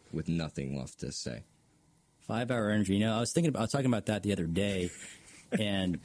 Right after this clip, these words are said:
Speaker 2: I came up with a brilliant idea, right?
Speaker 1: Yeah?
Speaker 2: Like, if you're at the store and you're,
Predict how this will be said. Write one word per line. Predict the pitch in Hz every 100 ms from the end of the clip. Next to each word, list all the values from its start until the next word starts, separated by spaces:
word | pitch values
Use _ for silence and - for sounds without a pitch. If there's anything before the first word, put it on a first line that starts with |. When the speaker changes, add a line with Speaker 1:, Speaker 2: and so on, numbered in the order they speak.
| -
Speaker 2:
I | 107
came | 107 110
up | 98
with |
a | 85
brilliant | 85 104 113
idea, | 101 98 143 87
right? | 85 117 - -
Speaker 1:
Yeah? | 101 101 147
Speaker 2:
Like, | 120 107
if |
you're | 131
at |
the | 110
store | - 139 139 123 123 -
and | 104 104
you're, | 101 101